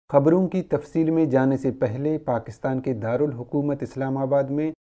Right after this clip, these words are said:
नेशनल प्रेस क्लब के सामने कायम बलूचिस्तान से काबिज पाकिस्तानी फोर्सेस के हाथों जबरी तौर पर लापता अफराद के लवाहिकीन के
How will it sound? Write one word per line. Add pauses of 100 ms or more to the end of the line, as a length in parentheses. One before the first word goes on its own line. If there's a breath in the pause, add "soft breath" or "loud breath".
(160)
नेशनल
प्रेस
क्लब
के
सामने
कायम
बलूचिस्तान
से (140)
काबिज
पाकिस्तानी
फोर्सेस
के
हाथों
जबरी
तौर
पर
लापता
अफराद
के
लवाहिकीन
के